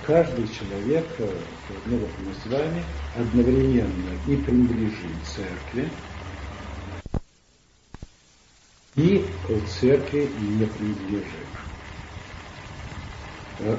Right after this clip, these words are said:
одновременно являемся и пшеницей, и плевелом. Э, а вот, э,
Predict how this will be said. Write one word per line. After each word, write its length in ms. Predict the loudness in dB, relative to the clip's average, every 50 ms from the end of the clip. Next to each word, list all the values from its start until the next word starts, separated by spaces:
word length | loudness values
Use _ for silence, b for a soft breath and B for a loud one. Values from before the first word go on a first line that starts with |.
| 4
одновременно 840 | 6 6 8 8 8 8 8 8 8 6 6 6 4 2 2 2 2 2
являемся 840 | 4 4 4 6 6 6 6 6 4 4 2 -2 -2 2 6 6 8
и 240 | 8 6 2 -2 -2
пшеницей, 760 | -2 -4 -4 -2 0 0 0 0 -2 -4 -6 -6 -4 -2 -2
и 240 | -2 -2 -2 -2 -4 -2 2
плевелом. 440 | 6 8 10 10 10 10 6 2 -4 -8 -10 -12 -12 -12 -12 -14 -14 -12 -12 -12 -12 -12 -12 -12 -14 -14 -14 -14 -14 -14 -14 -14 -14 -12 -12 -14 -12 -14 -14 -14 -14 -14 -14 -14 -14 -14 -10 -4
Э, 220 | 0 2 2 2 2 2 6
а 160 | 8 8 10
вот, 280 | 10 10 8 6 4 0 2
э, 220 | 6 8 8 8